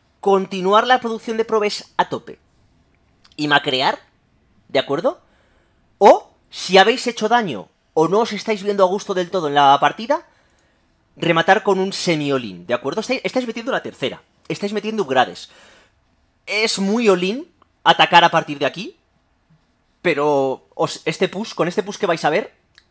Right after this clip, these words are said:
vais a acabar el noventa por ciento de las partidas ganando, si lo habéis hecho perfecto, ¿vale? Entonces, ¿qué hago yo a partir de ahora? Voy a empezar a cronobustear dos Immortals y voy a meter cuatro gates más.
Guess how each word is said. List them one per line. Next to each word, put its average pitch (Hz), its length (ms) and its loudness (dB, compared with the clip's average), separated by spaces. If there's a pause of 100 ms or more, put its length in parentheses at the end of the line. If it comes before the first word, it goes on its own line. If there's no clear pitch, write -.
(140)
vais 160 280 0
a 175 120 8
acabar 165 320 4
el 127 380 -2
noventa 135 320 0
por 123 100 -8
ciento 117 200 -12
de 110 60 -8
las 107 100 -6
partidas 135 420 -8
ganando, 95 340 -12 (140)
si - 160 -14
lo 110 60 -4
habéis 117 160 -8
hecho - 120 -16
perfecto, - 380 -18
¿vale? - 200 -12 (800)
Entonces, 143 500 -10 (400)
¿qué 196 120 4
hago 196 100 4
yo 180 140 4
a - 20 0
partir 143 260 -4
de 117 80 -6
ahora? 90 260 -8 (440)
Voy 226 200 4
a - 20 4
empezar 190 320 -2
a 143 40 4
cronobustear 143 640 -4
dos 180 300 -6
Immortals 214 720 -6 (280)
y 160 120 -2
voy 196 160 4
a 175 40 2
meter 202 340 -4 (140)
cuatro 202 440 2
gates 147 340 -4
más. - 400 -16